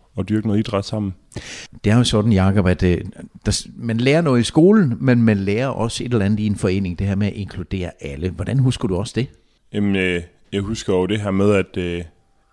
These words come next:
Speaker 1: at, øh, måske nogle af dem, der havde det lidt sværere i skolen, de havde nogle, øh, styrker, når de kom ned i klubben, og, øh, og kunne være med der, øh, og at vi kunne,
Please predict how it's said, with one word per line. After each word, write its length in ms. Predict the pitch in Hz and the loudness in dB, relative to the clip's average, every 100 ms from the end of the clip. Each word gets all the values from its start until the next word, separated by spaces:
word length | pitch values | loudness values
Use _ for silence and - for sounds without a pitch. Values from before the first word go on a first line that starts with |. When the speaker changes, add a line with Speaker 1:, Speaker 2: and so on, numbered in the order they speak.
| _ | _
Speaker 1:
at, 100 | 92 - 95 | -8 -4 -2
øh, 160 | 87 | -2
måske 260 | 92 90 98 | -2 -4 -2
nogle 160 | 98 107 | 0 0
af 60 | |
dem, 60 | 110 | 0
der 80 | 110 | 0
havde 120 | 113 | 0
det 60 | 117 | -2
lidt 120 | 113 | -4
sværere 260 | 117 135 | -2 -2
i 40 | 127 | -2
skolen, 460 | - 127 147 110 - | -2 -2 0 -2 -6
de 180 | 120 120 | -8 -6
havde 200 | 110 117 | -4 -2
nogle, 300 | 117 101 95 | -2 -2 -2
øh, 180 | 92 92 | -4 -6
styrker, 420 | - 120 135 117 | -4 -2 0 -2
når 120 | 101 | -4
de 100 | 101 | -6
kom 160 | 95 104 | -6 -4
ned 220 | 113 123 | 0 0
i 100 | 107 | 0
klubben, 320 | 101 143 135 101 _ _ _ _ _ | 0 0 0 -4 _ _ _ _ _
og, 340 | - 101 95 92 | -2 0 0 0
øh, 80 | 92 - | -4 -8
og 120 | 104 | -8
kunne 160 | - 104 | -4 -2
være 120 | 101 | 0
med 140 | 101 113 | 2 2
der, 180 | 120 92 - - | 2 0 -8 -14
øh, 360 | 98 92 90 90 - | -10 -8 -10 -12 -16
og 160 | - 92 | -12 -10
at 60 | 90 | -8
vi 60 | 95 | -12
kunne, 320 | - 95 90 | -12 -10 -10